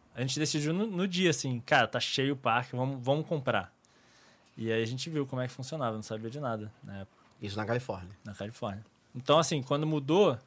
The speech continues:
Speaker 1: eu já sabia como é que funcionava,
Speaker 2: Sim,
Speaker 1: né?
Speaker 2: tinha um
Speaker 1: Então,
Speaker 2: racional ali.
Speaker 1: É. E, e, assim, pensando de forma racional,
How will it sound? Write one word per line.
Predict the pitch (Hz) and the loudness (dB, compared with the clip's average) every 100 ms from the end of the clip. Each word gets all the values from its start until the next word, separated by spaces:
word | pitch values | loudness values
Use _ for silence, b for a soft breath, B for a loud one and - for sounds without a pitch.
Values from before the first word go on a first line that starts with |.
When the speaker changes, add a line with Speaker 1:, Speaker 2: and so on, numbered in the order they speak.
| _ - | _ -10
Speaker 1:
eu | 123 | -2
já | 147 | 0
sabia | 156 156 156 | 0 0 0
como | 160 | 0
é | 147 | -4
que | |
funcionava, | - - 180 127 107 | -6 -6 0 2 0
Speaker 2:
Sim, | 101 110 - | -6 -14 -12
Speaker 1:
né? | 107 113 | -8 -8
Speaker 2:
tinha | 123 113 | -6 -4
um | |
Speaker 1:
Então, | 117 | -2
Speaker 2:
racional | 117 120 113 107 104 | -2 -2 2 2 2
ali. | 98 95 | -2 0
Speaker 1:
É. | 123 117 - 101 - - _ - | 2 0 -4 -16 -20 -20 _ -10
E, | 117 120 120 117 131 139 170 | -6 -4 -6 -4 -4 -2 0
e, | |
assim, | 180 - | 0 0
pensando | 131 165 160 202 | 0 0 2 0
de | 190 | 2
forma | 165 151 | 4 4
racional, | 131 139 160 131 | 2 2 4 4